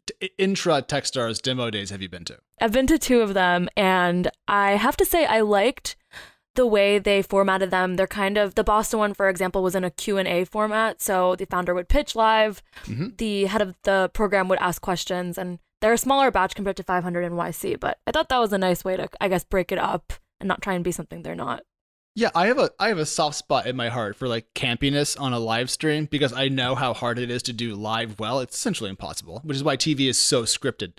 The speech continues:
Speaker 1: But, you know, I've been to two or three, to give people an example of how many there are. There were two this week. There's a lot of different Techstars batches. There's a lot to keep track of. But like everyone else, they've had to go onto the internet. And, you know, doing the live version felt more personal to me in, in,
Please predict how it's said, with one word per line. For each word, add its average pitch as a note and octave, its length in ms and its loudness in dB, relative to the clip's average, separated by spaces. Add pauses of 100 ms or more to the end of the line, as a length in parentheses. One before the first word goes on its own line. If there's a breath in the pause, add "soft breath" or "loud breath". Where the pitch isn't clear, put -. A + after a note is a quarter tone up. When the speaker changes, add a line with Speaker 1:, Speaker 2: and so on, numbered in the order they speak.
(140)
Speaker 1:
But, E3 240 2
you G#3+ 80 2
know, G3 80 4
I've F#3 180 0
been B3 140 0
to G3+ 100 2
two - 420 -2
or F#3+ 160 6
three, C#3 500 -2
to D#3+ 120 -4
give D3+ 180 4
people C3+ 460 0
an A#2+ 220 -2
example B2+ 400 -2
of A2 80 -6
how B2 160 0
many B2 260 0
there A#2 160 0
are. A2 80 2
There B2+ 140 0
were A#2+ 80 0
two F#3 260 -2
this B2+ 240 -8
week. C#3 380 -4 (260)
There's E3 140 2
a D3+ 40 4
lot C3+ 400 0
of B2 140 -2
different A#2+ 260 -4
Techstars A#2 380 -4
batches. A2+ 380 -4 (260)
There's D#3 160 -2
a F3 60 0
lot D#3+ 180 2
to - 60 -14
keep C3 120 -4
track A#2 260 -2
of. F#2+ 120 -8 (240)
But D#3 180 2
like D3+ 140 2
everyone C#3+ 220 0
else, C3 160 2
they've A2+ 120 -4
had A#2 120 -6
to A2+ 80 -8
go G#2+ 420 -4 (220)
onto B2+ 240 -4
the B2+ 80 -4
internet. B2+ 360 -2
And, C3+ 460 -2 (560)
you F#3+ 80 0
know, D#3 200 2 (280)
doing G3+ 240 4
the C4+ 80 0
live F3 360 2
version A#3+ 420 0
felt E3 520 0
more D#3+ 200 2
personal D#3+ 380 -2
to - 80 -16
me E2 260 -12
in, C3 140 -2
in, C#3+ 200 -6